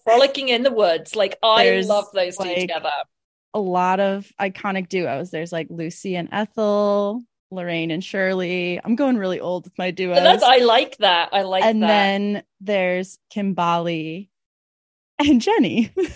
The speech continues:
Speaker 2: They are unbelievable. That little, uh, uh, that little scene of them in the park, they couldn't be happier. Now, okay,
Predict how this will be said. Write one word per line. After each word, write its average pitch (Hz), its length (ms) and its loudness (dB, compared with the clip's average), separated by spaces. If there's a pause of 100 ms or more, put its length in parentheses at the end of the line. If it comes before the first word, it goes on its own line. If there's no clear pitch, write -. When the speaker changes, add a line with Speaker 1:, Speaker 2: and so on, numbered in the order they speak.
(120)
Speaker 2:
They 196 160 0
are 190 200 2 (300)
unbelievable. 190 760 -2
That 202 340 -2
little, 220 540 -4 (440)
uh, - 180 0
uh, - 200 -4
that 214 280 0
little 277 280 -2
scene 240 320 -6
of 214 100 -12
them 190 160 -4
in 190 140 -4
the 190 80 -2
park, 175 420 0
they 185 120 -4
couldn't 196 340 -8
be 190 100 -8
happier. 170 560 -2 (260)
Now, 247 360 2 (920)
okay, 220 460 2